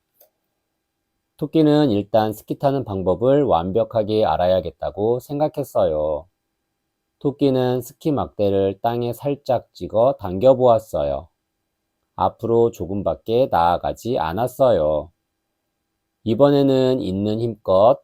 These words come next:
스키 막대를 땅에 찍어 당겨보았어요. 처음보다 훨씬 멀리 앞으로 나아갔어요. "음, 힘을 많이 주면 앞으로 많이 나가는구나."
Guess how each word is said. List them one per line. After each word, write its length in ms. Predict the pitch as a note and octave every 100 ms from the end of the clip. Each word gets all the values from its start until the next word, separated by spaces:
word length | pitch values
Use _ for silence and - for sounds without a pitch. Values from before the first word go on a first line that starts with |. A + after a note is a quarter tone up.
| _
스키 380 | - - - D#3+
막대를 600 | C3+ G3 A2 G2+ G2+ -
땅에 280 | B2 C3 C3+ -
찍어 380 | - F2 A2 C#3
당겨보았어요. 1040 | F#2 F2+ A#2 B2+ C#3+ C#3 - F2+ D#2+ C#2+ - _ _ _ _ _ _ _ _ _ _ _
처음보다 800 | - D#3 D#3 C#3+ C3 B2 A#2 A#2
훨씬 520 | - D#3+ D3+ - D3+
멀리 480 | G2+ F#2+ F#2+ G2 G2+ -
앞으로 500 | - _ G2 A2 B2+
나아갔어요. 920 | D#2+ F#2 A2 B2 - G#2 D#2 D2 - _ _ _ _ _ _ _ _ _ _ _ _ _ _ _ _ _ _ _ _ _ -
"음, 640 | D3 E3 F3+ F#3 D#3+ - D3 _ _ _
힘을 340 | F#3 G3 G3+
많이 340 | D#3 C3 E3 D#3
주면 760 | E3+ D#3+ D#3 F3 F3+ B2+ C3 _ _ _ _ _ _ _
앞으로 440 | A2 A2+ - D#3+ D3+
많이 320 | G2 A2 C#3+
나가는구나." 1080 | D#3+ D#3+ D#3+ D3+ C#3+ A#2 A2 A#2 A2+ -